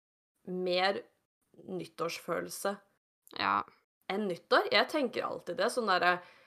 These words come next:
Speaker 1: nå er det en ny start, og nå er det liksom
Speaker 2: Det er nok
Speaker 1: <laughs>
Speaker 2: sikkert fordi at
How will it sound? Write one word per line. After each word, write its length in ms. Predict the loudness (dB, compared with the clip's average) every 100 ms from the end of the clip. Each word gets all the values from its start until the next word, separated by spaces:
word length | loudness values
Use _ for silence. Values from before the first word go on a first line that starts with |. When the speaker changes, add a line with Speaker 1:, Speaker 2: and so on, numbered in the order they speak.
| _ _ 2
Speaker 1:
nå 160 | 8
er 140 | 10 10
det 60 | 4
en 140 | 2
ny 160 | 0 0
start, 880 | -4 -4 2 2 2 -6 -10 -10 -10
og 140 | -8 -2
nå 200 | 2 4 4
er 60 | 4
det 80 |
liksom 540 | -2 -2 -2 -2 -6 -14 _ _ _ _ _ _ _ _ 0
Speaker 2:
Det 60 |
er 180 | 2 4
nok 140 | 2 2
Speaker 1:
<laughs> 60 | 0
Speaker 2:
sikkert 280 | 2 0 -2
fordi 200 | -2 0
at 240 | 0 -4